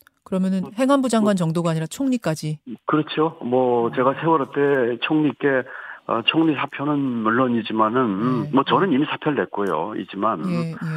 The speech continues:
Speaker 2: 어, 내각 총사퇴까지도 준비해야 될 정도 사안입니다.
Speaker 1: 음.
Speaker 2: 어, 이 우리 국민들에 대한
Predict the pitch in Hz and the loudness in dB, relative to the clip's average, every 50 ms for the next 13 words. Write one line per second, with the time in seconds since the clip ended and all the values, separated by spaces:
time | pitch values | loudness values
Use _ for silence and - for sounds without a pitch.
0 | 160 160 160 160 - - 107 110 110 107 104 98 101 110 123 143 156 - - - | -6 -8 -8 -10 -10 -6 -4 -2 -2 -2 0 0 2 2 2 2 0 0 -4 -6
1 | - 175 175 160 147 147 - 160 143 - - 139 135 123 131 131 127 123 131 147 | -4 -2 -2 -2 -2 -2 -2 -2 -2 -2 0 -2 -2 -2 -4 -6 -6 -2 0 -2
2 | 147 143 - - 120 120 123 135 123 120 107 - 123 117 120 113 - - 135 143 | -2 -2 -2 -4 -2 0 2 2 0 0 -4 -4 -2 -2 0 0 0 0 0 0
3 | 131 113 104 95 90 92 - 110 98 90 87 85 101 104 107 90 87 - 85 82 | 0 0 0 0 0 0 0 0 0 0 0 0 0 0 0 -2 -4 -6 -6 -8
4 | 82 80 78 78 78 - 95 104 104 104 104 82 120 120 107 104 117 123 120 117 | -8 -8 -8 -10 -8 -6 -4 -2 0 0 0 2 2 2 2 2 2 2 2 2
5 | 113 104 - - - - - - - - - 101 101 120 120 123 113 107 117 113 | 2 0 -2 -8 -16 -18 -18 -18 -18 -14 -6 -2 0 2 2 2 2 2 2 2
6 | 113 110 104 110 107 110 113 113 113 107 101 98 - | 2 0 0 2 2 2 2 0 0 0 0 -2 -2